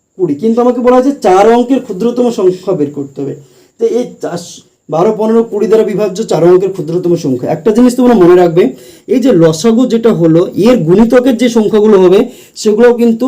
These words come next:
এই বারো, পনেরো, কুড়ি ও পঁয়ত্রিশ দ্বারা বিভাজ্য। গুণিতকের সংখ্যা মানে এই চারশো কুড়িকে যদি দুই দিয়ে গুণ করি, যে য-, যে সংখ্যাটা পাবো সেই সংখ্যাটাকেও বারো, পনেরো, কুড়ি ও পঁয়ত্রিশ দ্বারা বিভাজ্য হবে। চারশো কুড়িকে যদি আমরা তিন দিয়ে গুণ করি, গুণ করার পরে যে সংখ্যাটা পাবো, দেখো, চারশো কুড়িকে যদি আমি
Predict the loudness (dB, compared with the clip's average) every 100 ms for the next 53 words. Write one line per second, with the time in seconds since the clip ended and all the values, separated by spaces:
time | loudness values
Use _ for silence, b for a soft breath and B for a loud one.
0 | 0 2 2 0 0 0 0 2 0 -4
1 | -2 0 0 0 -2 -2 -4 -2 -2 -2
2 | -4 -4 0 2 2 2 2 2 4 4
3 | 2 -2 B B B -2 -2 -2 -2 -2
4 | -2 -2 -2 0 -2 0 -2 0 0 -2
5 | -2 0 0 -2 B B -4 -2 0 0
6 | 0 0 -2 -2 -2 0 -2 -2 -4 -4
7 | -6 -4 -2 0 0 -2 -2 -4 -4 -2
8 | -4 -2 -2 -2 0 0 0 0 -2 0
9 | 0 0 -2 B B B -8 -4 -4 -2
10 | -4 -4 -4 0 0 -2 0 2 4 2
11 | 2 0 2 0 2 0 2 2 2 0
12 | 0 -2 -2 -2 -2 -2 -2 -2 -4 -6
13 | -8 -4 -2 0 0 2 0